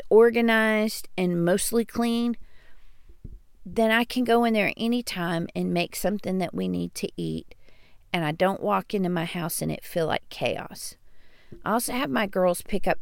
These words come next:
their stuff in the living room every night. Again, minimum daily requirement. I don't want to walk out into every morning to chaos. So if we can do those two things every single day,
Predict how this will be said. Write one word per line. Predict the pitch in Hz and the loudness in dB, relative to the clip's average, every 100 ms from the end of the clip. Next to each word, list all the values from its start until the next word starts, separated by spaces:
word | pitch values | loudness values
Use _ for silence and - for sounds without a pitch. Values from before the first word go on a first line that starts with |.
| - | -2
their | 175 | -4
stuff | - - - 160 - | -2 -2 0 0 0
in | - 170 | -4 -4
the | 165 | -2
living | 165 156 156 | -2 -2 -4
room | 139 147 | -4 -4
every | 151 156 - | -6 -8 -8
night. | 170 160 - - - - - - - - - - | -8 -10 -12 -18 -18 -18 -18 -18 -18 -20 -20 -8
Again, | 214 190 165 160 185 | -4 0 0 0 0
minimum | 240 269 262 240 | 0 2 2 2
daily | 202 202 190 | 4 4 2
requirement. | 185 175 - 165 147 147 - - | 0 -2 -4 -6 -6 -6 -8 -8
I | 190 214 | -6 -2
don't | 214 220 - | 0 0 0
want | 240 220 | -2 0
to | |
walk | 196 180 - | 0 -2 -4
out | 185 175 | -4 -2
into | 175 175 - | -2 -2 -2
every | 180 175 170 | -2 -2 -2
morning | 170 165 165 156 | -2 -4 -4 -8
to | 160 | -10
chaos. | - 156 139 - - - - - - - | -6 -4 -4 -8 -16 -16 -14 -16 -16 -16
So | - 185 | -2 -2
if | - | 0
we | 214 285 | -2 -2
can | 302 | -2
do | 262 208 | -2 2
those | 165 - | 2 2
two | - - 285 269 | -4 -4 -4 -4
things | 247 202 147 - 196 - - | -4 -2 -2 -4 -10 -12 -2
every | 202 196 208 | -2 0 -4
single | 202 - 196 180 190 | -6 -4 -4 -6 -6
day, | - 160 139 | -2 0 -2